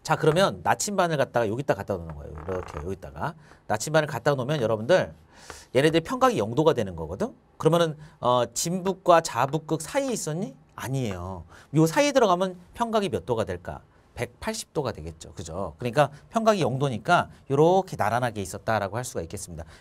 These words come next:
여기뿐만이 아니라 요 반대편에 있어도 돼요. 대신에 사이는 절대로 아니다라고 판단할 수 있겠어요. 답은 이 번 니은이 되겠습니다. 오케이. 다음 문제로 넘어가 보도록 하겠습니다.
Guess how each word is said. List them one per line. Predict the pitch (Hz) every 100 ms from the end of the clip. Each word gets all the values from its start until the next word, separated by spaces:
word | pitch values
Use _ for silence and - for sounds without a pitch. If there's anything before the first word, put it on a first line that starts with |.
| -
여기뿐만이 | 156 208 233 247 247
아니라 | 127 165 196 - -
요 |
반대편에 | 151 - 185 196 190
있어도 | 139 160 147
돼요. | 104 180 220 -
대신에 | - 107 117
사이는 | 113 220 185 190 247 - _ _ -
절대로 | - 95 - 110 110
아니다라고 | 123 165 139 82 - 101 101
판단할 | - 143 113
수 | -
있겠어요. | 120 113 - 80 76 _ -
답은 | 110 120 196 - _ _
이 | 120
번 | 156 160 73 -
니은이 | 107 107 123 107
되겠습니다. | 87 78 73 - -
오케이. | 85 - - 69 73 _ - - - -
다음 | 131 147
문제로 | 120 101 143
넘어가 | 113 101 92
보도록 | 87 101 120
하겠습니다. | 117 - - -